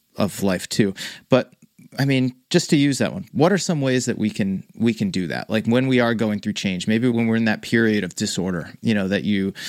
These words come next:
that you describe, you know, we have, you know, our banks are in place, but, you know, that water is flowing, um, very, you know, very rapidly. I mean, that's a harrowing moment sometimes. I mean, sometimes just, like, a little uncomfortable. Other times you're like, "Oh, Jesus Christ, if I,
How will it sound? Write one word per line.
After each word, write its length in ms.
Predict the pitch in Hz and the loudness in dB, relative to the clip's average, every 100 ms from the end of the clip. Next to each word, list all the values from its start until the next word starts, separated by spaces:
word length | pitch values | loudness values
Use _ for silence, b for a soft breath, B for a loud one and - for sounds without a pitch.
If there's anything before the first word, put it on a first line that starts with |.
| B B | B B
that 120 | 113 | 0
you 140 | 98 | 2
describe, 640 | 101 98 - 104 87 76 85 | 0 -2 -2 0 0 -2 -6
you 160 | 62 | -2
know, 140 | 107 98 | 0 0
we 140 | 104 | 0
have, 420 | 107 120 113 101 - | 2 2 0 -4 -6
you 140 | 123 | -2
know, 80 | 107 | 0
our 80 | 101 | 2
banks 380 | 117 113 - | 2 0 0
are 100 | 113 | 0
in 100 | 104 | 0
place, 320 | 95 113 92 - | 0 0 0 -2
but, 180 | 110 | -4
you 80 | 78 | 0
know, 120 | 104 | 0
that 160 | 98 110 | 0 0
water 380 | 110 110 104 95 | 2 2 0 -2
is 100 | 98 | -4
flowing, 560 | - 110 101 95 90 - B B B | -2 0 0 -2 -4 -8 B B B
um, 320 | 98 98 92 - | 0 0 0 -2
very, 560 | 104 113 104 101 98 - - | 0 2 2 0 -2 -6 -4
you 100 | 135 | 0
know, 100 | 104 | 0
very 280 | 90 113 98 | 2 2 2
rapidly. 480 | 101 98 98 101 | 0 -2 -4 -2
I 60 | 95 | 0
mean, 140 | 107 | 2
that's 200 | 110 147 | 2 2
a 60 | 180 | 0
harrowing 420 | 139 143 139 135 | 2 2 2 2
moment 320 | 131 165 123 | 2 0 -4
sometimes. 500 | - - - 60 82 | -6 -6 -6 -6 -4
I 60 | 98 | 0
mean, 160 | 113 113 | 0 2
sometimes 360 | 156 170 156 | 0 2 0
just, 200 | 139 139 | 0 2
like, 160 | 147 127 - | 2 0 -2
a 100 | 143 | 0
little 240 | 151 165 | 2 2
uncomfortable. 440 | 160 160 160 170 143 | 0 2 2 2 2
Other 180 | 131 | 2
times 300 | 139 135 123 - | 0 0 0 0
you're 80 | |
like, 120 | 104 - - | -2 -4 -14
"Oh, 60 | - - | -20 -14
Jesus 320 | - - - | -10 -8 -6
Christ, 260 | - 90 - | -6 -4 -4
if 140 | - | -6
I, 160 | - | -8